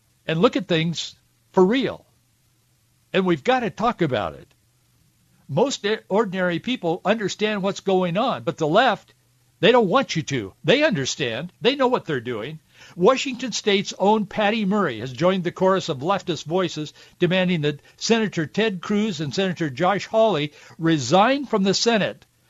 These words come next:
for their dissent. She's number three in the Democratic power triangle.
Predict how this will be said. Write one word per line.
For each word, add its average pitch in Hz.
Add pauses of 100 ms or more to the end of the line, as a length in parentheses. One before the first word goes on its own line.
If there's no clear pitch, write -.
(200)
for 165
their 180
dissent. 170
She's 190
number 185
three 185
in 151
the 147
Democratic 170
power 165 (500)
triangle. 123